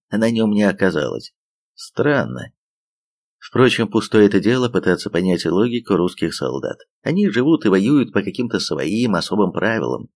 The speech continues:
То бегут всей толпой, бросая оружие, танки, артиллерию, то засядут в каком-нибудь разбитом доте, а то и просто в крестьянской избе, и сражаются до конца,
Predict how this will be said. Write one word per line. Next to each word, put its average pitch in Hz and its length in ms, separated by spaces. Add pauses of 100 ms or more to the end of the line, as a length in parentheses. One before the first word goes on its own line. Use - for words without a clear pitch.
(320)
То 147 140
бегут 92 460
всей - 200
толпой, 117 400
бросая 98 480
оружие, 92 460 (180)
танки, 107 380
артиллерию, 104 680 (460)
то 127 100
засядут 143 540
в - 140
каком-нибудь 95 560
разбитом 90 500
доте, 143 420 (120)
а - 100
то - 140
и 123 100
просто 104 480
в - 60
крестьянской 82 680
избе, 139 380 (500)
и 151 220
сражаются 135 640
до 107 80
конца, - 520